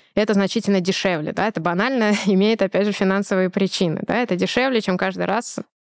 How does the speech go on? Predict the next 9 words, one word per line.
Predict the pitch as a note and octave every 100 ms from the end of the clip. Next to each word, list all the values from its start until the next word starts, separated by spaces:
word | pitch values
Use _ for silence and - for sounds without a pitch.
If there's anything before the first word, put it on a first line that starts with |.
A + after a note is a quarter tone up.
| _ _ _ _ -
э, | A3 G#3 G3
в | -
конкуренции | G3 F#3+ G#3 B3 A3
бодаться | F#3+ F#3+ G#3+ A#3
за | G3
привлечение | - F#3 F#3 G#3 F#3+
нового | F#3 F#3 F3+
клиента, | - F#3+ G#3+ A3+
переплачивая. | G3 F#3+ - F3 - -